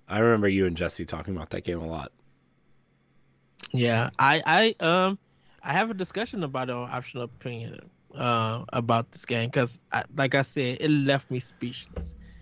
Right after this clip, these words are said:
Speaker 2: Um, and I'm, it was, I was so happy that I got to play it on P S four. Um, I didn't get to play it on Switch, but knowing that it came to it, I was, it allowed me <laughs> to put it on, on my list.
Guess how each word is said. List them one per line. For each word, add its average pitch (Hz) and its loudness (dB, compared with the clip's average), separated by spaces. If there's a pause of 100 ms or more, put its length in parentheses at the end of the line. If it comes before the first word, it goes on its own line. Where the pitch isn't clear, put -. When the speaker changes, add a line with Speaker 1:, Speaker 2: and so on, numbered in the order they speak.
(300)
Speaker 2:
Um, 113 -2
and 139 4
I'm, 143 4 (140)
it 147 0
was, 151 -2 (220)
I 160 0
was 175 -2
so 196 2
happy 185 -2
that 156 0 (340)
I 143 2
got 131 -4
to - -12
play 147 -6
it 151 -4
on 160 -4
P 185 -4
S 175 -4
four. 190 -2 (460)
Um, 131 2
I 147 0
didn't 165 2
get 175 2
to 180 -4
play 170 0
it 156 0
on 139 0
Switch, - -2
but 131 0
knowing 143 2
that 131 0
it 123 -10
came 139 0
to 127 -4
it, 117 0
I 127 0
was, 120 -10
it 139 -4
allowed 123 2
me 120 -6
<laughs> - -4
to 196 8
put - 6
it 202 4
on, 165 4 (340)
on 139 2
my 123 -2
list. 127 -4